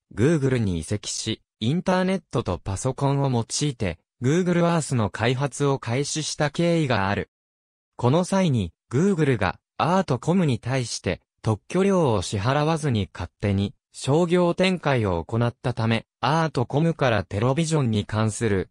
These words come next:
特許権侵害による訴訟を起こされている。したがって、一般人の間でも広く活用されているシステムとなったが、特許権に関する深刻な問題を抱えたまま開発、運用が継続されている。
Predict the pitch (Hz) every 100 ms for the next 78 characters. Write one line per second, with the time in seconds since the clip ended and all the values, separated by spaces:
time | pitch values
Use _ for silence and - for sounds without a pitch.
0 | _ - 110 - 147 143 175 180 - 190
1 | 185 165 147 120 110 98 90 - 98 -
2 | 127 123 123 120 139 - 170 165 123 101
3 | 85 82 _ _ _ _ _ _ - 143
4 | 165 165 _ - 127 - _ - 104 -
5 | 190 202 190 165 135 117 110 113 120 120
6 | 113 95 110 147 - - - - - 123
7 | 135 123 131 127 131 127 123 123 139 -
8 | - 123 104 92 - _ - 101 120 -
9 | 113 101 87 _ _ 117 104 - 175 196
10 | 165 123 104 127 175 - 165 135 - 131
11 | 151 160 165 160 156 143 151 147 147 147
12 | 139 - 139 139 135 139 135 135 123 127
13 | 120 127 - 123 _ - 117 160 175 175
14 | 170 160 139 151 147 156 - 131 131 -
15 | 113 110 110